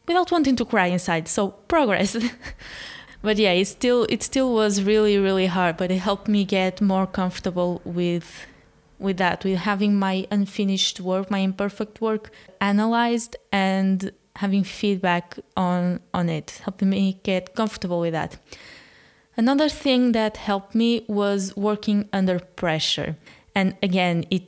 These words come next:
this was, like, the, the painful help. <laughs> It, it happened a little bit in university as well, in, in the first year, because of the freshman activities that we have that occupy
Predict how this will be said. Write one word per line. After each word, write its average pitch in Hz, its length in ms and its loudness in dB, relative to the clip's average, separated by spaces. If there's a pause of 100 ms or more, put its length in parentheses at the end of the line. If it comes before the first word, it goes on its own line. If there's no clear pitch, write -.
this 185 340 -2
was, 185 360 0 (100)
like, 175 300 -2
the, 170 480 0
the 170 140 -6
painful 175 800 2
help. 165 580 -2 (280)
<laughs> - 40 -2 (1040)
It, 190 320 0
it 202 180 -2
happened 254 280 0
a 262 60 4
little 233 240 2
bit 208 240 0
in 208 80 6
university 196 680 2
as 247 160 0
well, 247 320 0 (840)
in, 190 360 2
in 196 160 2
the 190 40 2
first 214 360 -2
year, 170 200 0
because 185 400 -4
of 180 200 -4
the 190 100 -2
freshman 190 560 0
activities 220 720 -2
that 233 240 -2
we 233 120 0
have 233 360 -2 (460)
that 190 320 0
occupy 185 800 0